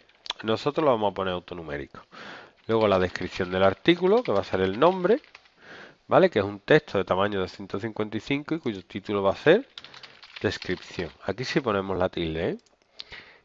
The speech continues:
Y aquí no hemos puesto título, pero vamos a ver poner código, ¿vale? Y es clave, es llave.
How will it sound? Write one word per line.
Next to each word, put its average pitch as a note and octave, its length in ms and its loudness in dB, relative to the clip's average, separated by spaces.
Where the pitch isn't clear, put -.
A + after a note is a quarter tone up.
Y A2+ 120 2
aquí D3+ 200 0
no D#3 100 2
hemos A2 140 2
puesto - 300 -4
título, D#3 420 -2
pero A2 140 2
vamos G2+ 300 2
a G#2 180 2
ver C3 220 4
poner C#3 300 0
código, C#2 320 -6
¿vale? C3+ 260 0
Y A#2 120 4
es G#2+ 100 4
clave, F2+ 480 4
es F#2+ 100 -2
llave. - 420 -2